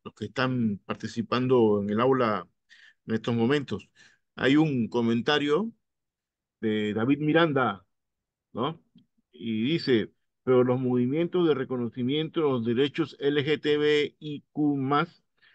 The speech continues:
el uso de la energía solar y eólica, más el reemplazo de la agricultura, no son movimientos impulsados por la extrema izquierda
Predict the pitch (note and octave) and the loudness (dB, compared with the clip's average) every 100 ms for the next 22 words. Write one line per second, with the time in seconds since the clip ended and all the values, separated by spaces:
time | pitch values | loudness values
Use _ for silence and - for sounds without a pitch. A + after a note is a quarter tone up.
0 | _ A2+ A2+ B2 E3 D#3+ D3+ C3 B2 B2 | _ -2 0 4 4 4 2 4 2 0
1 | A#2 A#2+ - D#3+ D3+ C#3 A2+ - - B2 | -2 -4 -6 -2 2 2 0 -10 -2 0
2 | B2+ C#3+ C3 B2+ D3 E3 C3 - C#3 D#3 | 2 0 0 2 4 4 0 -4 -8 -10
3 | _ - _ A#2 B2+ B2+ B2+ A2+ B2 A#2 | _ -20 _ -2 0 2 0 0 0 0
4 | C#3+ D3+ E3 C#3 B2 A2+ A#2+ - - E3+ | 0 -2 0 0 0 -2 -4 -4 -4 0
5 | C#3+ D#3+ F3 _ _ _ A2+ B2 D#3 D3+ | 0 0 -6 _ _ _ -6 0 0 0
6 | E3 E3 D3 C#3 D3+ D#3+ C#3+ A#2+ A#2+ - | -2 0 0 -4 -4 -4 -4 -4 -6 -2
7 | D3+ D#3 C3+ B2 A2+ C#3+ D3 C3 - D3+ | -2 0 -2 -2 -2 -2 -2 -4 2 2
8 | D3+ A3 | 2 -4